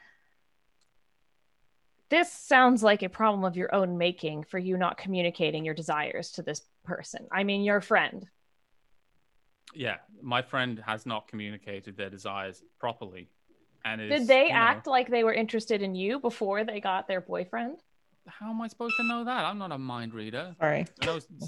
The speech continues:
Speaker 3: phone just
Speaker 2: some of
Speaker 3: blew
Speaker 2: you
Speaker 3: up.
Speaker 2: are.
Speaker 1: <laughs> Some of you are.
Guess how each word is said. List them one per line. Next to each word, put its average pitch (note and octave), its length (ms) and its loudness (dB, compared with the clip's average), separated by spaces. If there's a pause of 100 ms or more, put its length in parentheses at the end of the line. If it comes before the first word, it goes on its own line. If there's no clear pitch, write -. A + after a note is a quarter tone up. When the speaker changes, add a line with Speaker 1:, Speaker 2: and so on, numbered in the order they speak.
Speaker 3:
phone E3 240 0
just E3 100 2
Speaker 2:
some D#3+ 180 2
of F3 80 2
Speaker 3:
blew E3 120 2
Speaker 2:
you D3+ 80 0
Speaker 3:
up. D#3 120 -2
Speaker 2:
are. C#3+ 240 -12
Speaker 1:
<laughs> - 40 -20 (1300)
Some F#4+ 220 2
of F4+ 120 4
you E4+ 180 10
are. A#3 260 6